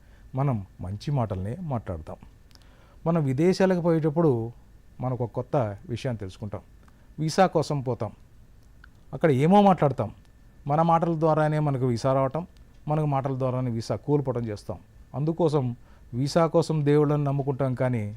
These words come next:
మన మాటను నమ్ముకోం. అందుకనే మంచి మాటల్ని, ఉత్తమ మాటల్ని మనం నేర్చుకుందాం.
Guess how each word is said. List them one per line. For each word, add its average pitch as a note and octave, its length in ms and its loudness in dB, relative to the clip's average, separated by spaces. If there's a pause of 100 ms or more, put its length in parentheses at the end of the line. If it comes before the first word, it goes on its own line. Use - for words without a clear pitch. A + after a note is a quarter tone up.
(160)
మన G#2+ 100 -4
మాటను G#2 360 -6
నమ్ముకోం. G2 320 -8 (680)
అందుకనే B2+ 460 -2 (260)
మంచి G2+ 260 -8
మాటల్ని, C#3+ 480 -2 (500)
ఉత్తమ D3+ 300 0
మాటల్ని A#2+ 520 0 (160)
మనం A#2+ 320 -4 (160)
నేర్చుకుందాం. A#2 680 -4